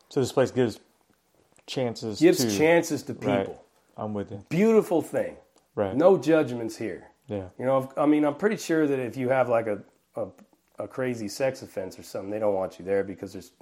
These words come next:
Speaker 2: a lot of guests and children running around.
Speaker 1: Yeah, yeah.
Speaker 2: But for the most part,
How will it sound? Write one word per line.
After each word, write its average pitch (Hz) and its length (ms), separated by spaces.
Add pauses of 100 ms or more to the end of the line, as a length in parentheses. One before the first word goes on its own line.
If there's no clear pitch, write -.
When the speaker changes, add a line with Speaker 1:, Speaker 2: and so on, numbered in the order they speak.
(180)
Speaker 2:
a 113 40
lot 92 160
of 90 60
guests 98 300
and 92 120
children 95 400
running 87 160
around. 90 220
Speaker 1:
Yeah, 180 200
yeah. 107 180 (240)
Speaker 2:
But 190 220
for 185 80
the 151 100
most 165 380
part, 131 460